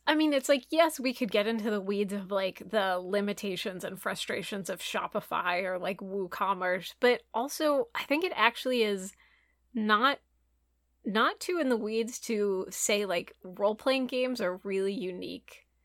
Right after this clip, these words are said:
And this is a struggle, like, this is a challenge with, like, presenting and selling role-playing games.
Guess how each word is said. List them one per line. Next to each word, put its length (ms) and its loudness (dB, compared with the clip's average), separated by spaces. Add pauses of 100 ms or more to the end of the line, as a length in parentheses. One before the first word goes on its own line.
(220)
And 140 -6
this 180 0
is 180 0
a 100 0
struggle, 800 -2 (420)
like, 200 -4
this 220 6
is 140 -2
a 80 0
challenge 560 -2
with, 180 -4
like, 300 -4
presenting 680 -2
and 160 -2
selling 500 -2
role-playing 600 -6
games. 580 -10